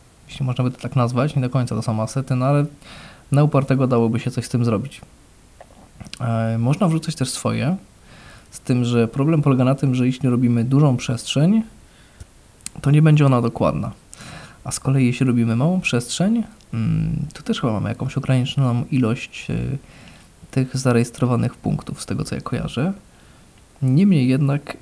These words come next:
y, jesteśmy w stanie zrobić to za pomocą telefonu.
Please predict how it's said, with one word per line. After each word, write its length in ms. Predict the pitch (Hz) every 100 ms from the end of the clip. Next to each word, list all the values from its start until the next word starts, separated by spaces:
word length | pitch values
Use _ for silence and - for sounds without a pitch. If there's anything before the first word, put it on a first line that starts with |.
| -
y, 40 | 123 123 117 139 139
jesteśmy 440 | 139 - 160 139
w 40 | 123
stanie 480 | - 139 131 131 131
zrobić 420 | - 117 120 -
to 320 | - 117 123
za 100 | 117
pomocą 360 | - 110 120 120
telefonu. 480 | 113 117 - -